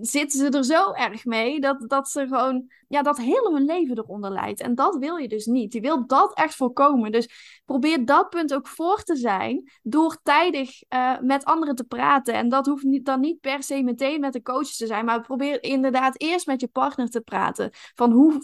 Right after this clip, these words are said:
hoe voel jij je? Waar loop jij dan tegenaan? Hoe ervaar jij het moederschap echt? En ja, mocht dat niet helpen, niet genoeg helpen, dan schaam je vooral niet inderdaad om, eh, om die professionele hulp erbij te zoeken.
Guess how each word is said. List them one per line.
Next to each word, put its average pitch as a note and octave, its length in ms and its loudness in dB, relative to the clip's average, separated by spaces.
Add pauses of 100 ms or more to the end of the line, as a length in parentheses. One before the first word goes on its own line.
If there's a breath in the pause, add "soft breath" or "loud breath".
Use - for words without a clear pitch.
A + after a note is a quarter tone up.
(180)
hoe B3+ 180 6
voel D#4 300 4
jij G#3+ 300 2
je? G3+ 160 0
Waar A3+ 220 4
loop D4 180 2
jij C#4+ 140 -2
dan C4+ 160 0
tegenaan? A#3+ 600 -2 (320 loud breath)
Hoe C#4 240 4 (140)
ervaar C#4 540 2
jij C#4 140 2
het B3+ 100 -2
moederschap B3+ 600 -4
echt? - 400 0
En A#3+ 220 0 (380 soft breath)
ja, C4+ 160 4
mocht C4+ 280 4
dat D4 120 0
niet C#4 180 2
helpen, B3 480 0
niet B3+ 180 0
genoeg C4+ 320 0
helpen, A3 420 -6
dan A#3 380 -4
schaam C#4+ 440 4
je B3+ 100 6
vooral A3 220 -2
niet C#4 260 4
inderdaad G3 580 -2
om, G3+ 240 -2
eh, G3 140 0 (220 soft breath)
om B3+ 160 2
die B3 120 2
professionele A3 640 -2
hulp C4+ 260 0
erbij G3 300 -2
te F3+ 120 -12
zoeken. F#3 400 -6